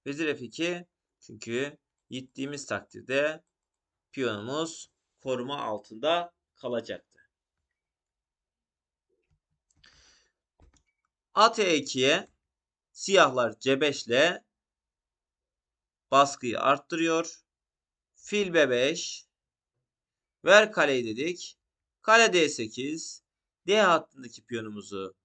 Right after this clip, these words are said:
tuttuk. Ve D hattında kalemizi ilerleyen zamanda kullanabilecek siyahlar.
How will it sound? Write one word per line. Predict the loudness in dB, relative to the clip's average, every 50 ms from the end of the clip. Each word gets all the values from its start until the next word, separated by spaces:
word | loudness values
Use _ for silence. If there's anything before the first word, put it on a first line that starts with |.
| _ _ _ _ _
tuttuk. | -6 -4 -4 -6 -4 -2 -2 -2 -2 -6 -14 _ _ _ _ _ _ _
Ve | -8 -6 -2 0
D | 0 0
hattında | 0 0 -2 -6 -6 -8 -14 -20 -8 -6 -6 -6 -6 -6
kalemizi | -6 -6 -4 -4 -4 -6 -8 -12 -6 -4 -4 -4 -4 -8 -12 _ _ _ _ _ _ _ _ _ _
ilerleyen | -6 -2 2 2 2 2 0 -2 -2 -2 -4
zamanda | -4 -6 -6 -6 -6 -8 -6 -6 -6 -6
kullanabilecek | -6 -8 -8 -8 -6 -4 -2 -2 -2 -4 -6 -10 -6 -4 -2 -2 -4 -6 -12 -20 -20 _ _ _ _ _ _ _ _ _ _ _ _ _ _ _ _ _
siyahlar. | -12 -4 0 0 0 0 -2 -8 -16 -18 -18 -20 -20